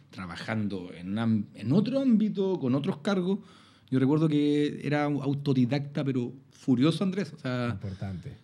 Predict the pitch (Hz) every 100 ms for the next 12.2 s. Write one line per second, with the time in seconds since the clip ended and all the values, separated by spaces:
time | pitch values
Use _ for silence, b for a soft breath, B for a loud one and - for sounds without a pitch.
0 | _ 120 127 131 123 127 127 123 120 117
1 | 117 123 131 123 123 117 135 120 117 113
2 | 117 120 117 - 120 113 117 117 120 -
3 | - - - 107 113 120 113 123 - 135
4 | 131 - - - 113 123 131 127 131 127
5 | 135 - - 104 107 - _ b b b
6 | - 98 92 104 92 87 95 98 127 -
7 | 131 131 117 131 131 175 247 226 143 151
8 | 135 113 110 135 156 151 151 175 180 190
9 | 156 139 170 175 151 143 151 147 160 143
10 | 156 160 180 120 131 135 147 147 175 160
11 | 151 113 190 170 110 90 - - 113 139
12 | 131 139